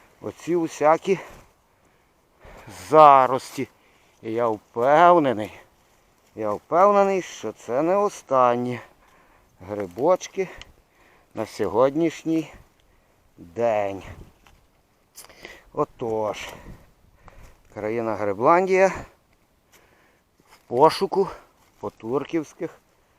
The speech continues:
лісах. На верхоліссях уже пусто, на жаль,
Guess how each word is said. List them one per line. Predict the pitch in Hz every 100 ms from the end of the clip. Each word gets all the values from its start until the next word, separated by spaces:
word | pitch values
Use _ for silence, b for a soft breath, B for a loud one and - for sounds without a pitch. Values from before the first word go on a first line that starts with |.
| _ _ -
лісах. | 143 170 - - 107 98 92 - - - _ B B B _
На | 131 156
верхоліссях | 170 165 - 151 135 123 - 104 - -
уже | 101 92 90 -
пусто, | 113 127 - 190 185
на | 185
жаль, | 170 180 185